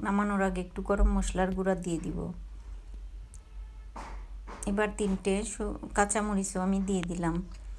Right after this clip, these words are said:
তো আজকের মতো আমার রান্না বাড়া শেষ।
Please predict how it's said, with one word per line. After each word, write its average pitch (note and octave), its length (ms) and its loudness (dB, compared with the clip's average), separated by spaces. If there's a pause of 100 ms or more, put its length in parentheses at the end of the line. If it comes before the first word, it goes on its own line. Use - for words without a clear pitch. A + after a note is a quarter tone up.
(2750)
তো - 80 0
আজকের G#3+ 340 4
মতো F#3+ 260 2
আমার G3 200 6
রান্না F#3 280 4
বাড়া F3+ 280 4
শেষ। F3 420 0